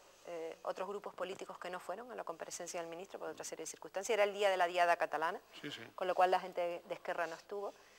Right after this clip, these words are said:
Speaker 1: Y solo intervino el Partido Popular, el psoe y Coalición Canaria. Con lo cual tuve todo el tiempo que quise para poder intervenir. Y lo principal, decirle que es un hombre de un talante muy agradable, no sé si después se abducirá o se transformará, pero en este momento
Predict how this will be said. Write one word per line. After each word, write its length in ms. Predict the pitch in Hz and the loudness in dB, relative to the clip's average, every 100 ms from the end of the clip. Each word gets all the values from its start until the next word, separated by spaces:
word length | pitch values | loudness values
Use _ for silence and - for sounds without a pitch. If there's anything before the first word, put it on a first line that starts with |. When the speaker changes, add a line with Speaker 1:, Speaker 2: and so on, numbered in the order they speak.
| - - - | -20 -20 -12
Speaker 1:
Y 80 | 202 | 2
solo 200 | 233 233 | 4 4
intervino 380 | 214 185 196 185 | 2 -2 -2 -2
el 60 | |
Partido 280 | 170 165 180 | -4 -4 -2
Popular, 480 | 170 165 170 180 190 | -4 2 8 8 8
el 140 | 180 | 2
psoe 380 | - 180 180 220 | 0 2 4 2
y 160 | 269 - | 0 -4
Coalición 400 | 170 160 156 156 | -4 -4 -6 -6
Canaria. 340 | 170 294 311 - _ _ | -4 -6 -8 -18 _ _
Con 140 | - 196 | -4 0
lo 120 | 180 | 6
cual 220 | 196 214 | 8 6
tuve 280 | 240 220 208 | 6 4 4
todo 180 | 202 196 | 4 2
el 80 | |
tiempo 340 | 180 196 190 185 | 2 -4 -2 -4
que 140 | - | -6
quise 240 | 190 - 226 | -8 -4 -2
para 220 | 175 156 | -2 -4
poder 240 | 147 156 | -6 -8
intervenir. 500 | 165 156 135 113 - _ _ _ - - - - - _ _ | -10 -12 -12 -12 -16 _ _ _ -20 -20 -20 -20 -20 _ _
Y 100 | 220 | 4
lo 120 | 233 226 | 6 6
principal, 600 | 226 214 240 262 285 320 - - - - - _ _ - | 4 -2 6 10 10 8 -16 -20 -20 -20 -20 _ _ -6
decirle 420 | - 190 240 233 | -2 0 4 4
que 80 | 214 | 4
es 60 | 202 | 0
un 100 | 208 | 2
hombre 260 | 202 190 | 2 2
de 80 | 180 | 0
un 100 | 180 | -2
talante 720 | 185 185 180 180 175 156 139 - - | 0 2 2 0 0 0 -4 -8 -6
muy 180 | 190 | 2
agradable, 400 | 180 160 170 247 | 6 8 8 6
no 100 | 190 | -2
sé 120 | 170 190 | -6 -8
si 140 | 180 | -4
después 300 | 165 - 175 | -4 -2 -2
se 80 | 160 | -2
abducirá 440 | 156 160 - 165 | -4 -6 0 2
o 40 | 165 | 2
se 140 | 170 | 0
transformará, 560 | - 151 156 143 139 - - - | -2 -2 -2 0 -2 -4 -16 -4
pero 180 | 156 147 | 0 0
en 80 | 160 | -2
este 220 | - 170 | -4 -4
momento 500 | 160 160 170 - | -2 -4 -6 -10